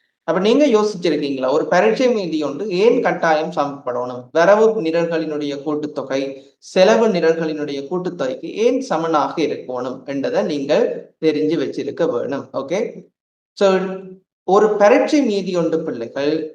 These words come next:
ஏன் சமப்பட வேணும் என்றதுக்கான காரணம், நாங்கள் பொது பேரேட்டில் இரட்டை பதிவு முறையை பின்பற்றுறோம். இரட்டை பதிவு முறை என்பது வரவுல ஒரு பதிவு, செலவு பக்கத்துல ஒரு பதிவு பதிகிறோம்.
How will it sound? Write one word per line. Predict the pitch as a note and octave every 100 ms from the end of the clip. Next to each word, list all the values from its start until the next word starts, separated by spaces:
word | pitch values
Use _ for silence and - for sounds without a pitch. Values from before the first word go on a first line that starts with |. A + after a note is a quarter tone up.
| -
ஏன் | E3 A#3+ B3
சமப்பட | - D#3+ E3 - D#3+ D#3
வேணும் | C3+ B2+ C3+ C3 -
என்றதுக்கான | C#3+ F3+ A#3+ G#3+ C#3+ E3 D3+ D3+
காரணம், | D3 B2+ A#2+ A2+ C#3 D3 - - _
நாங்கள் | D3+ F#3 C4 E3+ C3 B2+
பொது | - F3+ C4
பேரேட்டில் | B3 G3+ D#3+ B2 C3+ B2 A#2+ -
இரட்டை | F#3 B3 B3+ B3+ B3+
பதிவு | - E3 E3 E3
முறையை | D#3 C3+ C3 E3+
பின்பற்றுறோம். | F3 C#3 B2+ G#2+ - A2+ C#3 - _ _ _ _
இரட்டை | D3+ A3 B3+ C#4+ -
பதிவு | G#3 G3 G3 F#3
முறை | D#3 D3+ D3
என்பது | C3 A2+ A2+ C3+ C#3+ C#3 C3+
வரவுல | C#3 D#3 G#3+ A#3+ A3+ E3
ஒரு | D3 C3+
பதிவு, | D3+ B2 B2+ C#3 F3 A3 - - _ -
செலவு | - E3+ A3 A#3+ -
பக்கத்துல | E3 E3 D3 D3 C3+
ஒரு | B2+ B2
பதிவு | B2 B2+ F3
பதிகிறோம். | D#3 C3 B2 B2